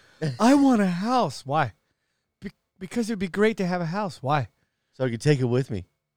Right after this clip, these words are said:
Speaker 1: when you
Speaker 2: Where
Speaker 1: die?
Speaker 2: Dude,
Speaker 1: <laughs>
Speaker 2: I love that. You go back to this, this, this, uh, the Socratic method.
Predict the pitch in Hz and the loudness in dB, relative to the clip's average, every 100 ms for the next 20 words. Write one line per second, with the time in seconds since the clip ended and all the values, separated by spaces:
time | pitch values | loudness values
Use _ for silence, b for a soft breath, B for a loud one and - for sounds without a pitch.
0 | _ _ 127 139 151 120 135 190 151 294 | _ _ -2 2 4 6 6 4 4 6
1 | 339 196 285 - - - 220 247 262 262 | 6 6 2 0 0 2 6 6 6 6
2 | 233 240 202 - 220 - 320 247 269 - | 4 4 0 -2 0 4 6 6 4 2
3 | 202 175 - 180 - - - 180 - - | -6 -8 -6 -4 -4 -8 -4 -4 -2 -6
4 | - 196 180 170 160 190 - 247 247 190 | -6 -2 0 0 -2 -2 0 2 2 2
5 | 254 - 151 | -2 -2 -6